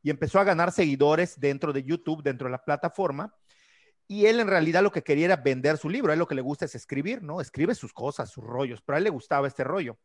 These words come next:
de la escritura. Em, y escribió este libro creativo y fue un libro tan, bueno, antes tenía uno que era México lindo y querido y ahora tiene el de, este de creativo.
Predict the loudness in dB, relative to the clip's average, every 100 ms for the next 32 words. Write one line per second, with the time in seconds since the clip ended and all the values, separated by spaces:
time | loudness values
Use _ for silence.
0 | _ _ -8 -8 -10 -8 -2 -2 -2 _
1 | _ _ _ _ -6 -2 -2 -2 -6 -8
2 | -10 _ _ _ 0 2 2 0 4 4
3 | 4 0 0 -2 0 0 0 -2 -2 -2
4 | -4 -12 -12 -2 0 0 -4 -2 -2 -2
5 | -2 -2 0 0 0 0 0 -2 -2 0
6 | 2 0 0 0 0 0 -6 -8 -8 -6
7 | -8 -8 -8 -4 -2 -2 -4 -10 -10 -14
8 | -16 -18 -18 -18 -16 -18 -18 _ _ _
9 | _ _ -20 -20 -10 -8 -6 -8 -8 -10
10 | -12